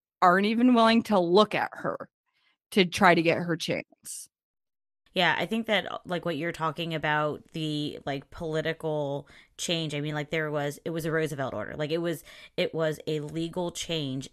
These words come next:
Speaker 2: but it's like, just because something gets passed in a law doesn't mean that it actually gets enacted or enforced, because, like, especially in the South, I mean, I know they're not in the South right now, but if,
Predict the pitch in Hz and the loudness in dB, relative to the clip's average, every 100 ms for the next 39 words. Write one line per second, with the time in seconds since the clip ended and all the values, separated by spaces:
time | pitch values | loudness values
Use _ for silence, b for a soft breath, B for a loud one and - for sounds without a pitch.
0 | 160 - 160 151 - - - b b b | -14 -6 -2 -2 -4 -10 -20 b b b
1 | _ 190 180 - 185 170 165 - 185 170 | _ -4 -4 -6 -2 -2 -4 -8 -8 -8
2 | 196 208 - 170 165 165 - - 135 - | -6 -8 -6 -6 -4 -6 -6 -6 -4 -4
3 | 165 147 135 143 143 151 143 143 143 104 | -6 -4 -4 -4 -6 -6 -4 -4 -6 -6
4 | 127 - 135 135 127 127 - 147 120 - | -8 -10 -10 -6 -6 -6 -8 -8 -8 -8
5 | 165 170 - 143 139 131 131 117 175 - | -6 -6 -6 -6 -6 -8 -8 -6 -8 -10
6 | - B B - 180 190 160 147 143 131 | -16 B B -6 -4 -4 -4 -2 -2 -4
7 | - _ _ _ _ _ _ _ 214 196 | -10 _ _ _ _ _ _ _ -6 -4
8 | 185 233 220 190 147 127 226 - - _ | -4 -2 -2 -2 -4 -2 -4 -8 -18 _
9 | _ - 208 185 190 214 202 180 151 147 | _ -2 0 2 0 0 0 0 -2 -2
10 | 151 143 139 135 - - 202 190 - | -4 -4 -6 -8 -10 -4 -2 -2 -4